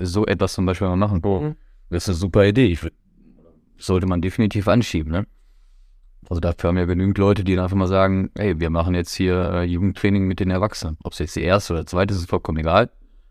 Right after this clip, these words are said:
Speaker 1: Ähm, gerade wenn's an die Koordination geht.
Speaker 2: Ja, ich glaube auch, das, äh, kö-
Speaker 1: Ist das, <laughs> könnte das sehr lustig werden.
Speaker 2: Kann man auf jeden Fall noch einiges machen.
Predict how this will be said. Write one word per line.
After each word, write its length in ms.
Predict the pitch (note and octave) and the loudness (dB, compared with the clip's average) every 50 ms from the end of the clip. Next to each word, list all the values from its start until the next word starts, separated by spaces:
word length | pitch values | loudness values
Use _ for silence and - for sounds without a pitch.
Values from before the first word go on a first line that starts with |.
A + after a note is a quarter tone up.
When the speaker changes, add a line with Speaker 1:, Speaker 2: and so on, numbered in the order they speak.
| - - - | -20 -14 -10
Speaker 1:
Ähm, 200 | D#2+ D#2 D2+ D#2 | -8 -6 -6 -4
gerade 260 | E2+ E2+ E2 E2+ E2 | -2 -2 -2 0 0
wenn's 180 | E2 E2+ - - | -2 -2 -2 -2
an 100 | - E2+ | -4 -4
die 60 | E2 | -4
Koordination 600 | - - F2 E2 E2 E2 - - - F#2 F#2+ F2+ | -4 -4 -2 -2 -2 -4 -6 -6 -4 -2 0 0
geht. 320 | F#2+ F#2+ F#2 - - - - - - - - - - - - - - - - - - - - _ _ _ - - _ - | 0 0 -2 -4 -8 -20 -20 -20 -20 -20 -20 -20 -20 -20 -20 -20 -20 -20 -20 -20 -20 -20 -20 _ _ _ -20 -20 _ -8
Speaker 2:
Ja, 260 | - D#3 D3 D#3 D#3+ D3+ | -2 2 4 4 4 4
ich 80 | C3+ | 2
glaube 300 | - - C#3+ C#3 C#3 C#3+ | 2 2 2 2 2 0
auch, 80 | B2 A#2+ | -2 -4
das, 240 | - A#2+ A#2 - - | -4 -6 -4 -2 0
äh, 240 | B2+ B2+ B2 B2+ B2 | 2 2 2 0 -2
kö- 120 | - - | -4 -4
Speaker 1:
Ist 420 | C3+ G#3 B3 B3+ G3 - - - F3 | 0 2 2 2 0 -2 -2 2 2
das, 280 | D3+ C#3+ G3 - - | 2 2 2 -2 -6
<laughs> 1200 | G3+ - - G3 - _ _ - - _ _ _ _ _ _ _ _ _ _ _ _ _ _ _ - | -6 -4 -4 -6 -6 _ _ -20 -20 _ _ _ _ _ _ _ _ _ _ _ _ _ _ _ 4
könnte 260 | - F3 E3 C#3 A#2+ | 4 4 6 6 4
das 160 | A#2 G#2+ E2+ | 2 2 2
sehr 160 | G2+ G#2+ G2+ | 2 2 2
lustig 400 | F2+ F#2+ E2+ - - - - - | 2 0 -4 -6 -6 -8 -4 0
werden. 320 | E2 D#2+ D#2+ D#2 C#2 C2 - _ _ - - - - _ - - - _ _ _ - _ _ - _ - - _ _ _ _ | 0 2 2 0 0 -4 -10 _ _ -20 -20 -20 -20 _ -20 -20 -20 _ _ _ -20 _ _ -20 _ -20 -20 _ _ _ _
Speaker 2:
Kann 140 | - - D3 | 2 4 4
man 100 | D3 C#3 | 6 6
auf 120 | C3 A#2+ C#3+ | 4 4 4
jeden 100 | E3 D#3+ | 2 2
Fall 160 | - D#3 D3 | 2 2 0
noch 140 | C#3+ B2 - | 0 0 0
einiges 340 | - D3+ D#3 C#3+ C3 C3 | 0 2 2 2 0 0
machen. 260 | C3+ C#3+ C3+ C3+ A#2+ | 0 -2 -2 -2 -4